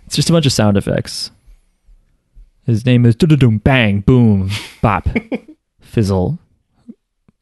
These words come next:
Speaker 1: plop. Um, and, uh, he fights him in a robot duel. He beats him in a robot duel despite being a child. And then Mika opens, it's really kind of funny how casual he is, 'cause they, like, get out of their mechs.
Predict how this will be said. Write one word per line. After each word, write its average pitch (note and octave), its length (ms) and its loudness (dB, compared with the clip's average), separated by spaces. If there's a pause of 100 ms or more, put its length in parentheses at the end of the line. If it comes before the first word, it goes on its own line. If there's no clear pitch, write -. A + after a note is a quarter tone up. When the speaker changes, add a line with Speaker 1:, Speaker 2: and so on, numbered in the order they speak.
(220)
Speaker 1:
plop. - 300 -8 (840)
Um, A2 540 2 (460)
and, A2+ 280 2
uh, G#2 280 4
he B2 160 2
fights C#3 280 -2
him C3 100 2
in A#2+ 80 4
a A2+ 80 2
robot A#2 420 2
duel. A#2+ 340 4
He A2 120 2
beats B2+ 280 -2
him C3 80 0
in A#2 60 2
a A2+ 40 4
robot A2 320 2
duel G#2+ 180 4
despite G2+ 360 -2
being G2+ 160 -2
a F#2+ 40 0
child. F#2 500 -2
And G#2 180 -2
then G2 200 0
Mika G2+ 500 0 (840)
opens, D3 340 2
it's D#3 160 -6
really B3 220 2
kind F3 200 2
of C3+ 80 -2
funny A#2+ 320 2
how A2+ 160 2
casual A2+ 400 2
he G#2 140 4
is, G2+ 180 0
'cause A2+ 200 -6
they, A#2+ 120 2
like, A#2 400 0
get - 160 0
out C3+ 160 2
of A#2+ 120 0
their A2 440 2
mechs. G#2+ 520 -2